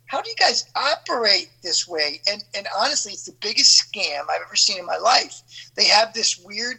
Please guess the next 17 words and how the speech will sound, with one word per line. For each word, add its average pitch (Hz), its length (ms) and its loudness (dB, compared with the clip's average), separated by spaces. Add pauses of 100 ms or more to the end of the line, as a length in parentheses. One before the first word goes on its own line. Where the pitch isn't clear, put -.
(120)
interest 220 460 -2
thing 175 140 -18
that 156 120 -20
they 160 120 -10
charge. - 840 -2
People 269 320 -2
think 247 300 -8
they 190 100 -4
pay 220 240 -2
off 208 240 2
the 185 100 -16
bill, 202 460 -2 (380)
and 175 100 -18
then 208 140 -6
what 202 120 -10
happens 226 480 0
is, 185 380 -2